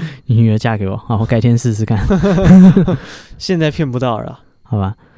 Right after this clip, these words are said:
Speaker 1: 然后那个，反正这个老人呢，他就那个，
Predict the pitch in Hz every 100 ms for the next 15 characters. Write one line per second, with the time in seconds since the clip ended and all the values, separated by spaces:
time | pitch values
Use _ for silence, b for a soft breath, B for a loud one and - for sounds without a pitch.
0 | b 123 151 170 170 151 143 143 131 165
1 | 175 160 127 120 117 120 123 135 143 139
2 | 143 131 131 123 110